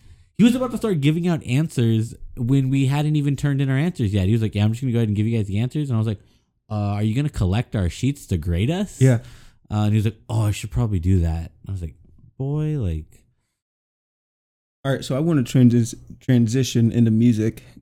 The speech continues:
Speaker 1: Yeah, what you
Speaker 2: 'Cause
Speaker 1: got?
Speaker 2: obviously we have a, a big day tomorrow.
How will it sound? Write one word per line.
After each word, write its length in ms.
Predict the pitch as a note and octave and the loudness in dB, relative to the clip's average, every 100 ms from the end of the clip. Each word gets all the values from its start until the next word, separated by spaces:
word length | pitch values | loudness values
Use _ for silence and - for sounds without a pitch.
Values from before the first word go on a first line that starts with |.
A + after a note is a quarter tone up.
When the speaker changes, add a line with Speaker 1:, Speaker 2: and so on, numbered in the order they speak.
| - | -6
Speaker 1:
Yeah, 40 | G#2 | 0
what 40 | A#2 | 2
you 40 | |
Speaker 2:
'Cause 20 | A2 | 2
Speaker 1:
got? 160 | F#2+ | 0
Speaker 2:
obviously 380 | A#2 C#3+ B2 B2+ | -2 0 0 2
we 140 | A#2+ | 2
have 200 | A#2 A2 | 2 0
a, 220 | F#2+ F#2+ - | -4 -8 -8
a 80 | A2+ | -8
big 260 | G2 C3 A#2+ | -4 -2 0
day 140 | A#2+ | 0
tomorrow. 460 | A2 G2+ F2 C#2+ | 0 -2 -4 -8